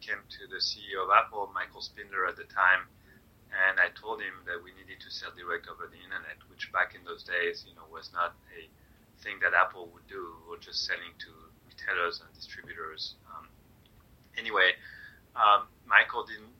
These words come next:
like the idea much. Gil Amelio was the C E O after, didn't like the idea too much until we bought Next, and then I met with Steve Jobs, and, uh, within five minutes, Steve understood how important, you know, the internet commerce channel would be,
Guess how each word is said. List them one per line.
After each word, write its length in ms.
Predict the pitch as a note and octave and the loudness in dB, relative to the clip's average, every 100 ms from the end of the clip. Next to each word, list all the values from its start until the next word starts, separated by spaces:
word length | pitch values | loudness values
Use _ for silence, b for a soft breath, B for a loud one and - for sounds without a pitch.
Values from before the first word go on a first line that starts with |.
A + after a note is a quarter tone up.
| - G2 | -8 2
like 240 | F#2+ - | 4 4
the 160 | F#2+ F#2+ | 0 0
idea 320 | F#2+ G2 G2 | -2 -8 -2
much. 480 | G#2 G#2 - - A2 | 4 4 2 -4 -6
Gil 160 | G#2 | -6
Amelio 320 | G#2 G#2+ G#2 | -6 -6 -4
was 160 | G2 F#2+ - | -2 -4 -6
the 80 | - | -8
C 160 | G2 | -8
E 80 | G2 | 2
O 80 | F#2+ | 4
after, 320 | G2 - G2 F#2 | 4 0 -4 -4
didn't 240 | F#2+ F#2+ | -10 -10
like 160 | F#2 F#2+ | -10 -10
the 160 | F2+ | -12
idea 160 | F2 F2+ | -12 -12
too 160 | - F#2+ | -18 -10
much 320 | F2+ - G2 | -8 -6 -8
until 240 | - F#2+ | -10 -10
we 80 | F#2+ | -8
bought 240 | F#2+ F#2+ | -6 0
Next, 400 | C3 B2 A2 - | 10 10 10 6
and 80 | F#2+ | -12
then 80 | F#2+ | -6
I 160 | F#2 F#2+ | -6 -6
met 160 | F#2+ | -10
with 160 | - - | -12 -12
Steve 240 | - - | -12 -6
Jobs, 480 | G2 F#2+ F#2+ - - - - - - - | 4 6 6 2 -12 -18 -20 -20 -18 -4
and, 160 | F#2+ G2 F#2+ | -4 -2 -4
uh, 80 | |
within 320 | F#2+ G2 G2 - | -4 -8 -14 -4
five 160 | G2 G2 | 0 0
minutes, 320 | G2+ F#2 - | -2 -8 -10
Steve 240 | - - F#2 | -12 -12 -12
understood 480 | F#2 F#2 - G2 | -10 -8 -8 -10
how 240 | - F2 F2 | -8 -8 -8
important, 480 | F2 - F#2+ F2+ - | -14 -12 -8 -8 -10
you 80 | - F#2 | -20 -14
know, 80 | F2 | -12
the 240 | F2 F2 - | -12 -14 -14
internet 320 | - F#2 F2 - | -10 -8 -10 -10
commerce 320 | F#2+ F2+ F2 | -12 -8 -10
channel 320 | - F#2+ F2+ | -10 -12 -16
would 160 | F2 F2+ F#2 | -18 -20 -14
be, 240 | F2+ F2+ | -14 -14